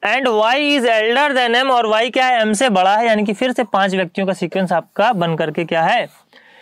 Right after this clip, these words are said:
तैयार है। बात करेंगे प्रश्न की, तो पूछा है, "Who is eldest?" यानी कि आंसर हो जाएगा आपका ऑप्शन नंबर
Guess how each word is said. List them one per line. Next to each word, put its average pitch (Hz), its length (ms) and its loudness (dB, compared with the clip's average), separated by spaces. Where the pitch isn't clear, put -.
तैयार 196 320 0
है। 262 140 0
बात 208 260 0
करेंगे 208 300 0
प्रश्न 214 360 -2
की, 254 80 -2
तो 240 100 -4
पूछा 202 280 0
है, 208 60 0
"Who 196 120 2
is 233 200 2
eldest?" 226 400 2
यानी 196 140 0
कि 185 60 0
आंसर 185 300 2
हो 196 60 2
जाएगा 185 240 4
आपका 185 200 0
ऑप्शन 165 220 -2
नंबर 180 280 0